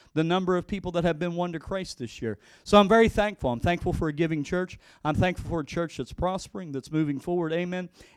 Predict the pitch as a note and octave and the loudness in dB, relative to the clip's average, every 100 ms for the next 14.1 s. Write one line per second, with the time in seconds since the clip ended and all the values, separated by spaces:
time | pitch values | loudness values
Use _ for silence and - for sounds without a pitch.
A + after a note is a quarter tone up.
0 | C3+ C#3+ C#3+ C#3+ C#3+ D#3+ G3 - G3 F#3 | -4 0 2 2 2 0 2 2 0 0
1 | D#3 F#3+ F3 D#3 F#3 D#3 D3 D#3+ D3 D3+ | 0 0 0 0 0 0 0 -2 2 2
2 | C3+ D3 - D#3+ C#3 C#3+ A#2 A#2 B2 B2+ | 2 0 0 0 2 4 2 -2 -2 0
3 | B2 B2 A#2+ - - - A3 G#3+ D#3+ - | 2 0 -2 -10 -20 -2 4 6 6 4
4 | - C3+ - - E3+ B3 A3 F3+ E3+ E3+ | 0 -8 -2 -2 0 -2 -2 0 2 2
5 | C#3+ C#3+ E3+ F3+ C#3+ - D#3 D#3+ - C#3+ | 0 -4 -6 -6 -8 -6 -4 -4 -4 -4
6 | C3 C3 - _ - D#3 D3 C3+ C3 C3 | -4 -6 -14 _ -2 4 4 4 0 0
7 | C3 D3 E3 F#3+ F3+ D3+ D#3+ D#3+ C#3 C#3+ | -2 -2 0 0 0 0 0 0 0 0
8 | D#3 - D#3+ G3 F3+ C#3+ C3+ C3 C#3+ C3 | 0 0 -2 -2 0 -2 -2 -4 -2 -4
9 | B2 D3 G#3 G3 E3 F3 D#3 - F3+ F#3 | -4 -4 -2 -2 -2 -2 -4 -8 -12 -4
10 | F3 D3 F3 E3 C#3+ C3+ B2+ B2+ B2+ D#3 | -2 0 0 0 0 -2 -4 -4 -2 -2
11 | B2+ - - - - E3 E3 G3 G3+ G3+ | -2 -8 -20 -6 4 6 8 8 6 0
12 | F#3+ F#3 G3 C3+ - F3+ E3+ - C#3+ C3+ | -4 -4 -2 -2 -4 -4 -6 -4 -4 -4
13 | C#3 C3 D#3 C#3 C#3+ C3 B2 B2+ C3+ A2+ | -4 -4 -4 -4 -6 -6 -6 -6 -6 -6
14 | G2 | -12